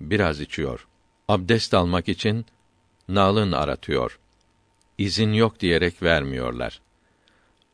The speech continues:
Abdesthaneye yalın ayak giriyor. Üç gün kuru tahta üstünde aç susuz bırakılıyor.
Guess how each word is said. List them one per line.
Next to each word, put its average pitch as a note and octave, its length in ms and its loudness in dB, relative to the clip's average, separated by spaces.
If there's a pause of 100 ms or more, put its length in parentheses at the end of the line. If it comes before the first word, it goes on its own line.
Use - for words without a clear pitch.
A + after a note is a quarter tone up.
Abdesthaneye F#2 920 0
yalın F#2 320 -2
ayak C2+ 360 -6
giriyor. B1 460 -6 (880)
Üç - 240 -4
gün A2 280 -2 (160)
kuru B2+ 260 0
tahta F#2 400 0
üstünde E2 680 -2 (460)
aç A#2+ 240 0
susuz - 560 -6
bırakılıyor. C2 680 -4